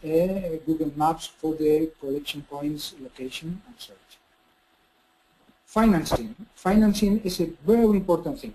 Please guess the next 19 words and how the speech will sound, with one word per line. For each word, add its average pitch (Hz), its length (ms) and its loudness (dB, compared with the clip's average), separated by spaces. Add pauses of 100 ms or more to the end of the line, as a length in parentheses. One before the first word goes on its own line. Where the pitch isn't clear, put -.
(100)
You 185 80 -2
must 180 240 -2
find 139 480 -2
in 147 100 -12
the, 139 120 -8
your 139 220 -2
legislation 175 800 -2
a 147 100 -2
way 196 320 0 (540)
via, 151 220 -2
uh, - 60 -12 (520)
taxes, 196 520 0 (400)
via 151 260 0
responsibility, 135 880 -6
extended 147 400 -6
responsibility 131 580 -10
of 127 60 -10
the 147 80 -10
producers, 190 580 -2